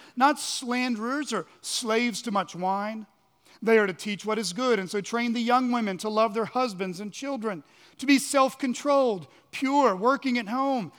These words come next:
kind, and submissive to their own husbands, that the word of God may not be reviled. Likewise, urge the younger men to be self-controlled." You see, Paul exhorts Titus to start this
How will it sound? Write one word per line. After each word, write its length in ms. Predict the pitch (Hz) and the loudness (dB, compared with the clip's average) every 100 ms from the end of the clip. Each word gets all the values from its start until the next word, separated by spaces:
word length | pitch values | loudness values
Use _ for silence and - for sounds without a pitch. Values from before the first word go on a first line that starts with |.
| _ - | _ -14
kind, 500 | 233 269 269 214 185 | -6 0 2 2 0
and 200 | 214 202 | -4 -4
submissive 520 | 240 233 262 233 190 | -2 -2 -2 -4 -8
to 80 | 220 | -4
their 140 | 214 | -2
own 140 | 220 196 | -2 -2
husbands, 800 | 254 247 233 208 135 123 - - _ _ _ _ _ | -4 -4 -4 -4 -6 -12 -14 -16 _ _ _ _ _
that 240 | 175 214 202 | -2 0 0
the 80 | |
word 240 | 208 226 220 | 2 2 0
of 100 | 190 | 0
God 280 | 214 208 196 | 4 4 2
may 100 | 190 | 0
not 220 | 196 185 | -2 -2
be 100 | 190 | -6
reviled. 680 | 180 175 185 180 143 117 _ _ _ _ _ _ | -6 -4 -2 -2 -6 -14 _ _ _ _ _ _
Likewise, 720 | - 190 208 208 196 180 170 - | 0 4 4 4 4 6 4 -2
urge 340 | 202 208 185 | 0 0 -2
the 140 | 165 190 | -6 -6
younger 540 | 170 196 214 220 202 | -2 0 2 0 -2
men 460 | 165 165 151 143 156 _ _ _ _ _ _ _ | -4 -6 -6 -10 -16 _ _ _ _ _ _ _
to 120 | - 175 | -8 -6
be 160 | 175 | -6
self-controlled." 1160 | 160 - 208 165 - - 170 - 185 156 117 107 _ _ _ _ _ _ _ _ | -6 -4 -4 -4 -8 -16 -14 -8 -8 -8 -12 -20 _ _ _ _ _ _ _ _
You 80 | 202 | 0
see, 180 | 285 247 | 2 2
Paul 320 | - 269 254 | 8 8 6
exhorts 400 | 180 254 240 - | 0 0 0 -4
Titus 480 | - 254 262 247 - | 2 2 2 -2 -6
to 120 | 226 | -6
start 420 | - - 262 185 | -4 0 0 2
this 320 | 220 208 - | -2 -2 -6